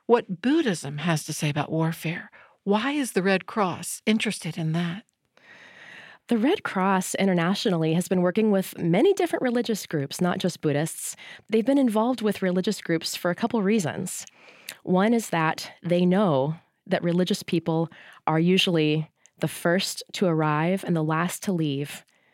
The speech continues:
Speaker 2: when there is suffering or conflict or disaster. Religious organizations, they've been humanitarian providers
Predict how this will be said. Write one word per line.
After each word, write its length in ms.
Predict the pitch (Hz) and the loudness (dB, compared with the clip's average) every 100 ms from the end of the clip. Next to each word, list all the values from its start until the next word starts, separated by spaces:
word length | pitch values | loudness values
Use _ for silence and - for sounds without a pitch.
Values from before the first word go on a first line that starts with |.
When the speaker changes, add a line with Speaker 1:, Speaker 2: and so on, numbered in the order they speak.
| _ _ | _ _
Speaker 2:
when 160 | 160 156 | 0 2
there 300 | 156 156 160 | 4 2 2
is 400 | 156 151 - - - _ - | 2 0 -2 -8 -14 _ -8
suffering 640 | - 151 185 185 190 196 - | -4 -2 0 2 2 2 0
or 240 | 147 147 | -2 0
conflict 540 | 143 - 156 - 165 160 | 0 0 0 0 -4 -2
or 60 | |
disaster. 640 | 147 139 147 139 190 190 151 _ _ _ - _ _ _ | -4 -4 -6 -6 -6 -6 -8 _ _ _ -20 _ _ _
Religious 380 | 165 165 180 - | 0 2 0 0
organizations, 880 | 170 170 165 170 160 180 165 165 - | 0 2 2 0 0 0 0 -2 -6
they've 320 | 180 185 240 | 2 2 2
been 180 | 190 185 | 2 2
humanitarian 760 | 180 - 175 165 - 175 160 160 | 2 2 2 2 0 0 0 0
providers 720 | 160 147 160 147 147 143 - | 0 0 0 0 -2 -4 -8